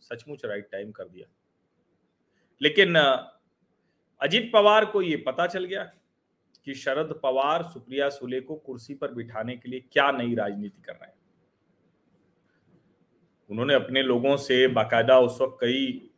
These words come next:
मीडिया संस्थानों के जरिए, पत्रकारों के जरिए जो कुछ चाहा वो प्लेस करा दिया, वही मीडिया में चर्चा चली। शरद पवार को बहुत बड़ा चाणक्य बता दिया गया, ये तक कहलवा दिया गया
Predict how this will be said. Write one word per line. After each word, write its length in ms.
मीडिया 280
संस्थानों 580
के 160
जरिए, 340
पत्रकारों 600
के 140
जरिए 320
जो 340
कुछ 360
चाहा 520
वो 460
प्लेस 360
करा 200
दिया, 360
वही 300
मीडिया 420
में 140
चर्चा 360
चली। 340
शरद 220
पवार 360
को 140
बहुत 240
बड़ा 180
चाणक्य 520
बता 260
दिया 220
गया, 240
ये 320
तक 200
कहलवा 400
दिया 240
गया 400